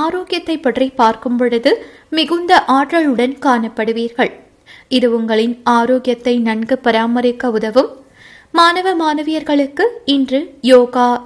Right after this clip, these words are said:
தியானம் போன்ற பயிற்சிகள் மேற்கொள்வதன் மூலம் மனம் தெளிவுபடும், அறிவாற்றல் அதிகரிக்கும். இன்று உங்களின் அதிர்ஷ்டமான திசை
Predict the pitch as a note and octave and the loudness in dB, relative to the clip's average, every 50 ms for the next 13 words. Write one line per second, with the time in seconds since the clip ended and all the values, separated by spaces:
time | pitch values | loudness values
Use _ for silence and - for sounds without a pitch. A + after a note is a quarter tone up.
0 | - G#3 G3+ B3+ B3 B3 C4 C#4+ D#4 D4+ D4+ - C4 B3+ B3 A#3+ C4+ B3+ B3+ A#3 | -10 -2 0 0 2 2 0 -2 -4 -6 -2 2 2 2 2 2 -2 -2 -2 -2
1 | G#3 G#3 A#3 - - - C#4 C#4 C#4 C4+ - - A3+ A#3 A3+ A3+ A3+ - C4 B3+ | -2 -2 -2 -4 -2 -4 -2 0 0 0 0 -2 -2 0 0 0 0 0 -2 0
2 | B3+ B3+ B3+ C4 B3+ B3+ B3 A#3 A3+ A3 A3+ A#3+ D#4 A4 - - - - - - | 0 0 0 0 0 0 0 0 0 0 0 0 -2 -2 -4 -12 -20 -20 -20 -20
3 | _ _ - E4 D#4+ E4 F#4 F#4+ F4 D4+ - _ C4 A#3+ A#3 A#3+ B3+ B3+ C#4 C4+ | _ _ -2 -2 0 0 -2 -2 -4 -8 -4 _ 0 0 0 0 -4 -6 -8 -8
4 | C4+ A#3+ A3+ G#3+ A#3 B3 E4 - - - B3+ C4 C4 C#4+ D#4 D#4+ D#4 C4 A#3 A3+ | -6 -6 -4 -2 -2 -4 -4 -8 -8 -4 -2 -2 0 -2 -4 -4 -4 -4 -4 -2
5 | - C4 C4+ C4 - - A#3 A3+ A3 A3 - A#3 A#3 A#3 A#3 A#3 - - A3+ - | -2 -2 -2 -2 -2 -2 -4 -2 -2 -4 -6 -8 -8 -8 -8 -6 -2 -2 -2 -2
6 | - - - _ _ _ _ - - - - _ _ C4 C4+ B3+ B3+ C#4 C4+ C4 | -4 -12 -20 _ _ _ _ -20 -20 -20 -20 _ _ 0 2 2 2 0 -2 -2
7 | B3+ A#3+ A#3 A#3+ A#3+ A#3+ A#3+ - A#3+ A#3+ B3 A#3 - C4+ B3 A#3+ A#3 A3+ A3+ A#3 | -2 0 0 0 -2 -2 -2 -2 -2 -2 -2 -2 -4 -4 -2 -2 -2 -2 -2 -2
8 | B3 A3+ A#3 A3+ A#3 B3 A#3+ | 0 0 0 0 0 -2 -4